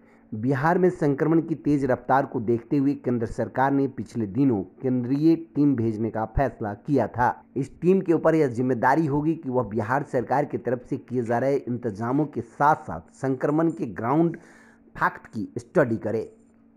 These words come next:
केंद्रीय टीम बिहार के स्वास्थ्य विभाग के अधिकारियों के साथ समन्वय स्थापित कर संक्रमण रोकने के उपाय पर चर्चा करेगी।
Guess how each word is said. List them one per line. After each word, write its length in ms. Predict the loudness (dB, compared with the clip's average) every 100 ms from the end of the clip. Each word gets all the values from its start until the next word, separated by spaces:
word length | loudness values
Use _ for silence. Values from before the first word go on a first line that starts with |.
| _ _ _ -20 _ _ _ _ 2
केंद्रीय 360 | 2 4 0
टीम 280 | 2 2 2
बिहार 300 | 0 -2 -2
के 140 | -2
स्वास्थ्य 440 | -2 2 0 0 -6
विभाग 320 | -4 -2 -4 -2
के 60 |
अधिकारियों 480 | -4 -2 -2 0 0
के 140 | -2 -6
साथ 300 | -2 -2 -2 -8
समन्वय 440 | -2 0 2 2 0
स्थापित 500 | -4 -8 -4 -6 -2
कर 120 | -4
संक्रमण 640 | -4 -4 -4 -2 0 2 2
रोकने 420 | 0 -2 -2 -2
के 140 | 0
उपाय 300 | -2 2 0
पर 180 | 0 -4
चर्चा 420 | -4 -2 0 -2
करेगी। 480 | -6 -4 -4 -4 -8